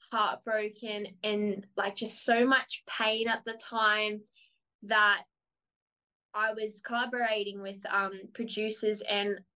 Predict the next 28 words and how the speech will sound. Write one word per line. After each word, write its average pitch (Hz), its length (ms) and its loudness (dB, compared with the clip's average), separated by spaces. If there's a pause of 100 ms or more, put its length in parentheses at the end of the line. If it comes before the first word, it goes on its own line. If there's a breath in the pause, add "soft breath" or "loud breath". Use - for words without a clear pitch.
I 202 320 4
was 208 200 -2
working 202 380 -2
with 208 180 -8
one 202 180 -4
of 196 60 -2
my 190 200 0
uni 202 300 2
friends, 180 640 -6 (360 loud breath)
and 196 120 0
his 196 380 -2
roommate 214 840 2 (480)
actually 190 360 0
said, 190 280 -2
"Hey, - 240 0
do 214 100 -4
you 214 60 -2
wanna 208 160 2
work 185 260 0
on 190 80 -10
a 190 40 -10
track?" 190 320 -4
And 196 100 -10
I 190 60 -8
was 202 180 -6
like, 196 300 -4
"Yeah, 277 500 2
sure." 202 460 2